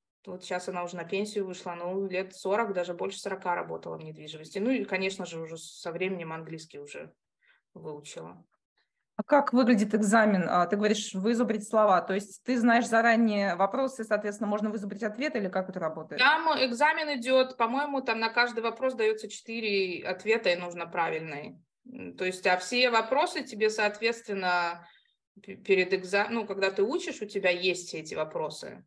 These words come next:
Speaker 1: Просто их там, не з-, тысяча, две или три, а потом просто на экзамене тебе попадается билет, или как, я не знаю, там называется, и там будет
Speaker 2: Мгм.
Speaker 1: из них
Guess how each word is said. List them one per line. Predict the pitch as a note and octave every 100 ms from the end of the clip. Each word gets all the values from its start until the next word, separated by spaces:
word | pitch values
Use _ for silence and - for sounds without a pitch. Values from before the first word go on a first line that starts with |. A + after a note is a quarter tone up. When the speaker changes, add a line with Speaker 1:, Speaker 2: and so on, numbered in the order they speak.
| -
Speaker 1:
Просто | E3 - F3+
их | F3+ -
там, | E3 D#3+ E3
не |
з-, | E3 -
тысяча, | G3+ G3+ F#3+ E3
две | D#3+ E3 F#3 E3+
или | D#3
три, | D#3 - F#3+ F#3 E3 D#3+
а | D3+ D#3
потом | E3 D#3+ F3 F3
просто | E3+ - E3 D3+
на | C#3+ D#3+ E3
экзамене | E3 F3+ F#3 F3 E3
тебе | E3+ D#3+
попадается | - E3 E3 D#3+ D3+ - D#3 B2 - - - E3 -
билет, | E3+ F3 F3 A#3+ F#4+ - -
или | E3 E3
как, | - D#3+ -
я | D#3+
не |
знаю, | D#3+ D#3 D#3
там | E3
называется, | E3 E3 D#3+ C3+ -
и |
там | - G3 G#3
будет | A#3 A3+ A3
Speaker 2:
Мгм. | - -
Speaker 1:
из | -
них | G3+ A#3